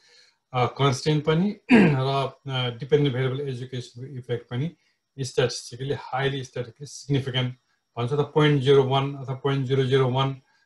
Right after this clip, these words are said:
मै पनि त्यो चाहिँ स्ट्याटिस्टिकली सिग्निफिकेन्ट छ भनेर हामी यहाँनिर भन्छौँ। तर यो चाहिँ आउटपुट यसरी देखिन्छ। यसलाई अलिकति म भित्र पसेर फेरि म यही कुरालाई म फेरि रिपिट गर्छु अगाडि। अ, <clears throat>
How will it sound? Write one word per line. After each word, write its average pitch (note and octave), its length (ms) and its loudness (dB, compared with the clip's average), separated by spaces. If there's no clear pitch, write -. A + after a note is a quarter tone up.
मै C#3+ 160 4
पनि C3+ 200 0
त्यो B2 140 -8
चाहिँ B2+ 300 -4
स्ट्याटिस्टिकली A#2 580 -8
सिग्निफिकेन्ट A2 640 -16
छ - 100 -12
भनेर A2 240 -6
हामी G#2+ 260 -16
यहाँनिर G#2+ 440 -12
भन्छौँ। A2+ 240 -10
तर C#3 300 0
यो E3 100 6
चाहिँ F3 220 4
आउटपुट D#3 300 2
यसरी C3 280 0
देखिन्छ। B2 480 -4
यसलाई D#3 160 8
अलिकति G#3+ 440 4
म F#3+ 140 4
भित्र D3 540 4
पसेर D#3 240 4
फेरि G#3+ 720 2
म C#3+ 280 -2
यही G3+ 180 6
कुरालाई E3 380 8
म D#3 100 4
फेरि F#3+ 340 4
रिपिट C#3+ 220 0
गर्छु B2 280 0
अगाडि। A#2+ 340 -2
अ, D#3 60 4
<clears throat> C#3+ 340 6